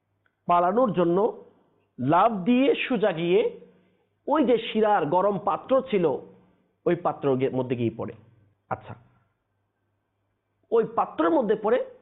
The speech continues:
ওই বিড়ালটি মারা গেল। এবং যখন দেখতে পেল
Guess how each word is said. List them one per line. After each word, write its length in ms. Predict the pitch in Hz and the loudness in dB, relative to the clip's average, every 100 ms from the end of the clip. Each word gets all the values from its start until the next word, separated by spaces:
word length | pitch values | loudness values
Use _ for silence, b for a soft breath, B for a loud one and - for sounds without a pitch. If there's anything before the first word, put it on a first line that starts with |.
| _ _ | _ _
ওই 100 | 190 | -2
বিড়ালটি 340 | 156 139 131 131 | 0 0 -2 -4
মারা 260 | 117 104 | -4 -4
গেল। 180 | 101 104 - - _ _ _ _ _ _ _ _ _ _ _ _ _ _ _ - | -6 -8 -14 -20 _ _ _ _ _ _ _ _ _ _ _ _ _ _ _ -4
এবং 380 | 147 165 123 - - _ _ - | -2 -2 -4 -10 -20 _ _ -8
যখন 380 | 170 - 240 160 | -6 -2 -2 0
দেখতে 340 | 175 175 247 | -2 -2 -2
পেল 260 | 196 160 | 0 0